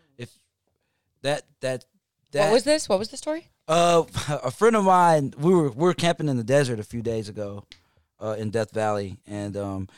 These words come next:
Speaker 1: he always plays this podcast called Desert Oracle, and it's like this guy, he gets on and he tells these, like, spooky stories about the desert and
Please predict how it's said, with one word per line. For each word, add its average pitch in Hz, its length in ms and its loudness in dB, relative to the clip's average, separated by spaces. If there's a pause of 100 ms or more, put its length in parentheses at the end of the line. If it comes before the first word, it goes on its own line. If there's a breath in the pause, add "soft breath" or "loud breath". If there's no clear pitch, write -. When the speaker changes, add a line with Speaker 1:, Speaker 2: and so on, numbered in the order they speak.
(160 soft breath)
Speaker 1:
he 135 160 0
always 131 260 4
plays 117 200 0
this 107 100 -10
podcast 110 520 -2
called 101 200 -6
Desert 101 260 -4
Oracle, 101 560 -6 (600)
and 123 100 -6
it's 135 100 -2
like 143 160 0
this 135 160 -6
guy, 127 400 0
he 131 80 -2
gets 120 260 -6
on 120 200 0
and 113 80 -4
he 117 80 -6
tells 113 280 -6
these, 113 140 -12
like, 110 180 -8
spooky - 340 -14
stories 107 480 -4
about 101 240 -8
the - 80 -20
desert 101 560 -8
and 92 260 -20